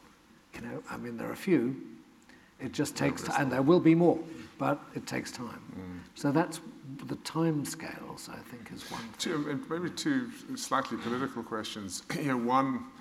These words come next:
Speaker 2: inequality, you talked about you may need to be better educated. What does all of the say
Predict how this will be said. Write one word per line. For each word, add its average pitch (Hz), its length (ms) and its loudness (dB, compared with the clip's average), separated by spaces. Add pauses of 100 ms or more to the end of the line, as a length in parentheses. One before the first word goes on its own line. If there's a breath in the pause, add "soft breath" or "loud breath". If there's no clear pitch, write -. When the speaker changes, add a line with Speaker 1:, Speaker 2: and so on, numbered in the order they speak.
(1160 loud breath)
Speaker 2:
inequality, 113 640 0
you 101 120 0
talked 104 300 -4
about 101 260 -2
you 98 60 -4
may 98 160 -2
need 95 160 -4
to 95 60 -10
be 95 100 -4
better 92 340 0
educated. 92 600 -2
What 101 120 -2
does - 280 -6 (720 loud breath)
all 107 160 2
of 98 80 -2
the 98 80 0
say 104 380 2